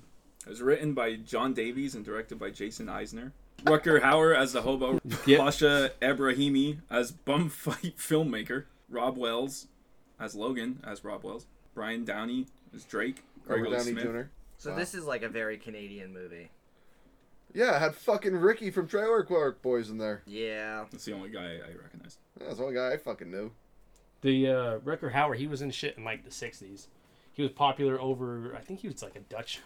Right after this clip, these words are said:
Speaker 2: actor. He was popular over there, and then he came over here in the sixties, and then he was the, have you ever seen the movie The Hitcher?
Speaker 4: Yeah.
Speaker 2: He was the killer. He was the Hitcher in there.
Speaker 4: The old movie or the remake?
Speaker 2: The old one.
Speaker 4: The old one.
Speaker 2: And then
Speaker 3: The
Speaker 2: he
Speaker 3: Hitcher?
Speaker 2: was also going to be cast as RoboCop in eighty-seven,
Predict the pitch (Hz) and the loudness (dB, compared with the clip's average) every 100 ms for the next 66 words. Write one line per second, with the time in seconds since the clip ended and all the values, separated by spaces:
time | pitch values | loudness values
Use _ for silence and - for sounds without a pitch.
0 | - _ - 139 - 165 170 - _ _ | -20 _ -4 -4 -4 -8 -10 -16 _ _
1 | - - 131 117 - 151 135 135 120 123 | -20 -6 -6 -4 0 0 2 0 0 0
2 | 127 120 143 156 156 151 135 120 139 123 | 0 0 -4 -4 -4 -4 -4 -2 -2 -2
3 | 123 120 127 120 131 147 185 208 202 - | -6 -8 -6 -2 0 0 0 0 0 2
4 | 180 165 165 170 165 392 254 240 185 170 | 4 4 2 -2 2 2 2 -2 -2 -2
5 | 143 113 120 127 127 - - - - - | -2 -2 -2 0 -2 -6 -18 -20 -20 -12
6 | 120 107 101 - _ - - 175 185 147 | -8 -8 -10 -16 _ -20 -6 0 0 0
7 | 139 160 131 98 - 131 120 120 123 117 | -4 -2 -4 -4 -8 -8 -6 -4 -6 -4
8 | 101 95 95 95 - - 117 135 170 160 | -8 -8 -12 -16 -18 -12 -8 -6 -6 -4
9 | 147 117 107 95 92 156 165 151 127 98 | -4 -4 -6 -12 -8 -6 0 0 0 -4
10 | 95 104 92 87 92 127 139 143 131 165 | -10 -12 -12 -14 -6 0 2 2 0 -2
11 | 143 - 147 175 175 151 143 131 120 - | -4 0 0 0 -4 -4 -2 -2 -4 -6
12 | 131 - 110 120 143 120 107 107 113 117 | -6 -6 -6 0 0 0 -4 -8 -8 -10
13 | 113 107 117 123 | -10 -8 -6 -4